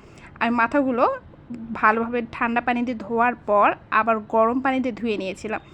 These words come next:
এখানে কোনো রকম জীবাণু থাকবে না, সুন্দরভাবে ধোয়া হয়ে গিয়েছে। মশলার সঙ্গে ধৈর্য ধরে মাথাটা ভালোভাবে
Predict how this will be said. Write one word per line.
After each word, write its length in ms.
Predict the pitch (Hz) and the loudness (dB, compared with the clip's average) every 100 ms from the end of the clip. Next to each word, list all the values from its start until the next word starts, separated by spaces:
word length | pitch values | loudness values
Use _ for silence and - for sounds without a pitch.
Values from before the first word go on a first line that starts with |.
| - - - - | -20 -20 -14 -4
এখানে 300 | 240 262 269 | -2 0 0
কোনো 140 | 269 233 | 0 -2
রকম 160 | 240 269 233 | -2 -2 -2
জীবাণু 360 | - 226 226 233 | -6 -2 0 -2
থাকবে 360 | 233 226 214 214 | -2 -4 -2 -4
না, 100 | 247 - - | -4 -6 -12
সুন্দরভাবে 520 | - 269 254 247 233 | -2 0 2 0 -2
ধোয়া 280 | 208 226 196 | -2 0 0
হয়ে 240 | 208 185 185 | -2 -4 -6
গিয়েছে। 340 | 170 - - - - - - | -8 -10 -14 -16 -20 -20 -4
মশলার 540 | - 285 302 311 349 - | 4 6 6 4 2 4
সঙ্গে 240 | 311 302 320 220 | 4 4 2 -2
ধৈর্য 300 | - 277 269 302 294 | 0 0 2 0 0
ধরে 260 | - 269 294 508 - - - 220 | 0 2 2 -2 -10 -20 -10 2
মাথাটা 440 | 233 240 277 262 302 - - - - | 4 4 0 0 0 -2 -20 -20 -4
ভালোভাবে 460 | - 240 254 240 | 2 4 4 0